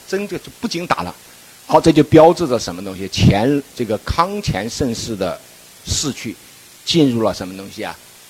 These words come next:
啊，嘉道年间。这个嘉道年间的话呢，就开始走向，清王朝开始走向衰落。衰落一个很重要的标志呢，就是自己人不行了。具体来说，就是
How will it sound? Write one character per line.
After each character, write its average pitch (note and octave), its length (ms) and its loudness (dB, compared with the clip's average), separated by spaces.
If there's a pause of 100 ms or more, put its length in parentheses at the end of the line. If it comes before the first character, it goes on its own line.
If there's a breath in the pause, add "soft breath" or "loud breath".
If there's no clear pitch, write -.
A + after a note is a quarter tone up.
(120)
啊， G#3 280 -6 (280)
嘉 - 180 0
道 B2+ 160 -2
年 G2 220 -10
间。 F2+ 180 -20 (380)
这 A#2 80 -6
个 A2+ 80 -4
嘉 D3+ 280 2
道 E3+ 200 0
年 G2 200 -6
间 G2 180 -6
的 G2 60 -8
话 F2+ 200 -6
呢， F2 100 -12 (100)
就 E2 160 -16
开 A2+ 300 2
始 F#2 320 -8
走 G2+ 160 -10
向， F#2 200 -8 (140)
清 - 280 -4
王 G2 160 0
朝 F2+ 160 0
开 F2+ 180 -4
始 G2 140 -10
走 D2 180 -16
向 E2+ 160 -18
衰 F2+ 220 -8
落。 F#2+ 120 -8 (300 loud breath)
衰 A#3 300 6
落 A#3 160 10
一 D3+ 100 8
个 G3+ 100 6
很 G#2 360 2
重 A#3+ 260 2
要 B2+ 160 8
的 G2 80 -2
标 G#2 240 4
志 G#2 160 -6
呢， F#2 180 -10 (440)
就 C3+ 160 -2
是 G2 260 -10 (1500)
自 C#3+ 200 -4
己 G2 200 -14
人 F#2 180 -8
不 G#2 140 -10
行 - 260 -12
了。 - 100 -18 (1040)
具 G3 160 -6
体 A#2 140 -8
来 G2 160 -6
说， G2 200 -8
就 G#2 140 -14
是 A2 100 -12